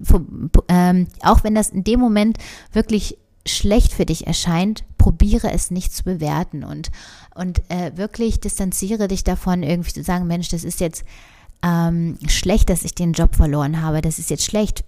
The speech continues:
aber vielleicht, äh, und lass dich da nicht runterziehen, vielleicht wartet ja genau auf dich, ähm, ein,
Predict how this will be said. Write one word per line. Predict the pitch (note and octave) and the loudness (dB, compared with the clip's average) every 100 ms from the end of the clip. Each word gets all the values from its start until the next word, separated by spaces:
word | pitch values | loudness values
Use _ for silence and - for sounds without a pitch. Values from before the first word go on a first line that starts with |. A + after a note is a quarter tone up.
| - | 2
aber | - | 4
vielleicht, | - - G3 A#3+ G3+ G3 - - _ _ - | 6 4 0 2 2 0 -6 -16 _ _ -2
äh, | F3+ F3 | 0 2
und | F3 D#3+ | -2 -4
lass | - F3+ - | -2 0 0
dich | F#3+ | -2
da | F#3 | -2
nicht | F3+ E3 | -2 0
runterziehen, | G#3+ A#3+ F3 - D#3 F3 - - - | 0 0 0 -2 -4 -6 -10 -20 -20
vielleicht | - G3 G3+ G#3+ - C#3+ | -10 -2 2 2 0 0
wartet | E3 G#3 - F#3+ | 0 2 0 -2
ja | F#3 F3 | -2 -2
genau | F3 E3+ E3 E3 F3+ A3 A#3+ - - - | -2 -2 0 0 2 2 0 -4 -12 -4
auf | E3+ E3+ - - - | 0 2 0 -2 -2
dich, | F3 E3+ - - - | -2 -2 -6 -8 -4
ähm, | E3+ E3+ E3+ E3+ - | -2 0 -2 -6 -8
ein, | D#3+ D#3+ E3 E3 E3+ | -4 -2 -2 -2 -4